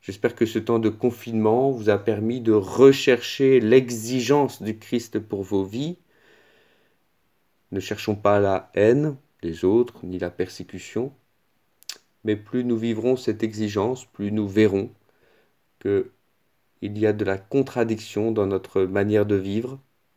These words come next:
dans les choix que nous posons, de l'incompréhension, parfois peut-être il y aura du mépris. Et demandons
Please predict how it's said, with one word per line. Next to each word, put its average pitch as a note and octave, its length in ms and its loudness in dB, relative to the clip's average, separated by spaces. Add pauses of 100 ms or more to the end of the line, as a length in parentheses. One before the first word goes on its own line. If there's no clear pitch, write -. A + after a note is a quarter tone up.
(840)
dans G2 420 -4 (360)
les F#2+ 100 -4
choix A2 240 0
que A2 140 -2
nous G#2+ 160 0
posons, G2+ 520 -2 (640)
de F#2+ 100 -4
l'incompréhension, G2+ 1120 -4 (540)
parfois F#2+ 380 -6
peut-être - 460 -4 (140)
il G2+ 120 -10
y G2 40 -4
aura F#2+ 180 0
du G2 140 -6
mépris. F#2+ 420 -6 (2000)
Et G#2+ 280 -2 (420)
demandons G#2 720 0